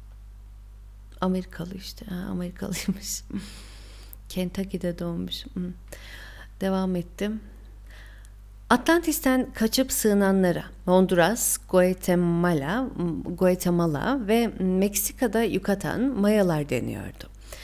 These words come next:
Kuzey Amerika'da ise New Mexico, Arizona'ya ve Colorado'ya yerleştiler. Doğuya Mississippi ve Ohio'ya,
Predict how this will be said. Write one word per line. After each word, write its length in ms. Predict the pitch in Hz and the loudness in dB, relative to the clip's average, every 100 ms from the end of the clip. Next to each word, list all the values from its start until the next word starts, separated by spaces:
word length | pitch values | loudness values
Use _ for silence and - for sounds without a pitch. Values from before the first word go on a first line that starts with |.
| - - | -16 0
Kuzey 320 | 262 254 339 - | 4 6 4 4
Amerika'da 460 | 240 226 220 196 | 4 4 4 2
ise 360 | 180 165 240 285 - - - | 2 2 0 0 -4 -4 6
New 200 | 262 302 | 8 10
Mexico, 680 | 254 202 - - - 226 - - | 8 4 0 -2 -2 -2 -2 2
Arizona'ya 920 | 208 208 233 226 160 - 220 254 202 | 4 4 4 4 2 4 4 4 6
ve 220 | 247 247 - - - | 4 4 -6 -14 0
Colorado'ya 880 | 202 196 190 247 285 202 170 175 - | 2 4 4 4 4 6 6 2 0
yerleştiler. 840 | 175 170 151 147 - - 107 - - - - - - 185 | 2 4 4 0 -2 -4 -6 -8 -12 -18 -20 -14 -2 2
Doğuya 440 | 202 190 202 302 320 - | 4 4 4 2 -2 -4
Mississippi 1000 | 208 214 202 - 330 - - 202 180 - | -2 0 -2 -2 -4 -6 -4 0 0 -2
ve 320 | 165 196 226 220 - - - | 0 2 2 0 -12 -8 -2
Ohio'ya, 640 | 196 262 285 185 156 139 | 2 4 4 4 2 0